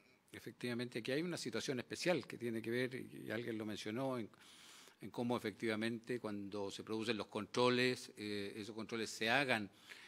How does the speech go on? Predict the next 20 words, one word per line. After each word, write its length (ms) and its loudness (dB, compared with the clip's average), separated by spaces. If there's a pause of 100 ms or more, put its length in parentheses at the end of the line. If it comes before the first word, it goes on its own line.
(180)
en 160 -2
el 140 -4
tiempo 680 0
y 120 -2
con, 600 -2
y, 240 -8
y 80 -2
con 280 0
lo 120 4
que 100 0
exige 480 0
salud 720 2
que, 240 -2
que 140 -2
debe 180 6
hacerse. 320 2
O 40 2
sea, 280 6
hay, 180 4 (300)
aquí, 580 -4